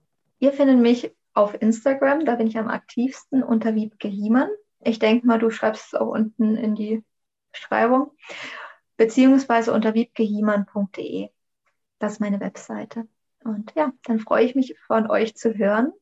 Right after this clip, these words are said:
Sagt gerne mal Bescheid, ähm, ob ihr Human Design kennt <laughs> und was für Profile sind.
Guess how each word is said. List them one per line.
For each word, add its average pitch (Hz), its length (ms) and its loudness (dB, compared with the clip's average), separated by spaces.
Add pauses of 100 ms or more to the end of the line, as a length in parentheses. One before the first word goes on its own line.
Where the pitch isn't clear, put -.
(240)
Sagt - 320 -2
gerne 254 220 2
mal 247 160 4
Bescheid, 226 640 0
ähm, 233 300 0
ob 226 160 -4
ihr 208 140 -4
Human 220 280 2
Design 269 420 -2
kennt - 500 -10 (460)
<laughs> - 140 0
und 262 180 2
was 220 160 0
für 214 140 -4
Profile 220 440 2
sind. 247 260 0